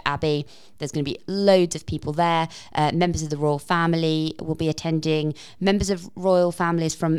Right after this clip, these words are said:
elsewhere around the world, um, representatives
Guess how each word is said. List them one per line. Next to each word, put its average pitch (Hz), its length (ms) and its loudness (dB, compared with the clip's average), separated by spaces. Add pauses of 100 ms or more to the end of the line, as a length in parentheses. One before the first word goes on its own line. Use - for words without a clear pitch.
elsewhere 165 540 0
around 156 220 0
the 151 60 -4
world, 165 540 2 (320)
um, 147 560 2
representatives 151 760 -4